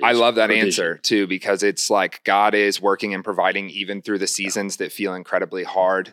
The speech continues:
Speaker 1: that you don't understand, that we still read and don't understand fully today.
Speaker 2: Yeah.
Speaker 1: But what we can see is God was there. God was
Speaker 2: Yes.
Speaker 1: working through it.
Speaker 2: Yes.
Speaker 1: God was making it work out for his people, um, which is just such a good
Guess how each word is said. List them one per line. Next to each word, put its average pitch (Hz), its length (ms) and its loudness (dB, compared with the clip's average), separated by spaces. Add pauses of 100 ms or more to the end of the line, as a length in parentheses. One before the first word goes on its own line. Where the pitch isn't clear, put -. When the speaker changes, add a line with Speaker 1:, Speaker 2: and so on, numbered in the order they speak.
Speaker 1:
that 95 220 -4
you 98 120 -8
don't 101 220 0
understand, 98 460 -2
that 92 100 -2
we 131 120 2
still 143 340 4
read 120 240 2
and 113 240 -2
don't 120 300 0
understand 120 480 -2
fully 104 320 0
today. 104 320 0
Speaker 2:
Yeah. 110 80 4
Speaker 1:
But 92 140 -2
what 101 180 -2
we 101 100 -6
can 101 180 -12
see 107 340 0
is 92 260 -2 (320)
God 101 160 2
was 90 100 -4
there. 82 220 -8 (260)
God 95 160 4
was 90 160 2
Speaker 2:
Yes. - 20 0
Speaker 1:
working 87 300 -4
through 85 200 0
it. 82 100 0
Speaker 2:
Yes. - 160 -6 (500)
Speaker 1:
God 98 220 2
was 98 260 -2
making 110 320 0
it 95 140 -4
work 98 300 -2
out 95 220 -2
for 92 300 -4
his 87 340 -6
people, 82 520 -16 (320)
um, 90 380 0
which 98 180 0
is 92 100 0
just - 340 -4
such - 220 -4
a 87 60 -8
good 82 260 -6